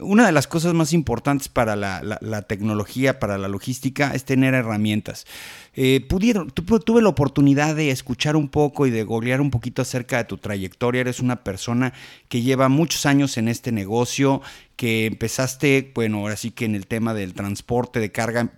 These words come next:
revisando procesos. ¿Le podríamos platicar aquí a nuestros podescuchas cómo tomaste la decisión y cómo empezaste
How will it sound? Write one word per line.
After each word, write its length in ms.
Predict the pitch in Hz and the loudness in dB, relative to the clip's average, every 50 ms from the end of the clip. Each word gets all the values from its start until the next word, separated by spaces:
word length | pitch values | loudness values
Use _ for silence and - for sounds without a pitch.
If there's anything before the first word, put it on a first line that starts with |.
| _ - | _ -8
revisando 480 | 117 113 107 101 - 123 123 120 117 | -6 -6 -4 -4 -2 0 0 0 0
procesos. 720 | 107 - - 101 98 - - 135 135 131 - 147 147 - - - - - - _ | -2 -4 -6 -8 -6 -2 -2 0 0 0 -2 -4 -4 -4 -8 -16 -20 -20 -10 _
¿Le 140 | - 127 131 | -2 -2 0
podríamos 380 | 123 139 147 147 170 202 202 | 0 0 -2 0 0 -2 -2
platicar 420 | - - 180 139 139 127 - 147 151 | -2 -2 -2 -2 -2 -2 -2 0 0
aquí 220 | 147 - - 143 | -2 -2 -2 0
a 40 | 147 | 0
nuestros 340 | 151 151 139 - - 117 - | 0 0 -2 -2 -6 -8 -6
podescuchas 880 | - - 104 101 - - - 131 127 - - 143 135 127 - - _ _ - | -6 -8 -6 -6 -8 -6 -4 -4 -4 -2 0 -2 -2 -2 -6 -12 _ _ -2
cómo 240 | - 180 196 214 | -2 0 0 0
tomaste 420 | 214 - 151 143 147 147 - - 151 | -2 -2 -2 -2 -2 -4 -6 -8 -8
la 100 | 143 120 | -6 -6
decisión 440 | 110 104 107 107 - - 127 123 135 | -6 -6 -8 -8 -6 -2 0 0 0
y 60 | 135 | 0
cómo 240 | 135 - 160 151 151 | -2 -2 -2 -2 -2
empezaste 840 | 143 135 - 107 98 - - 120 120 - - - - 139 123 131 | -4 -4 -6 -6 -6 -4 -6 -6 -6 -6 -8 -6 -4 -4 -4 -6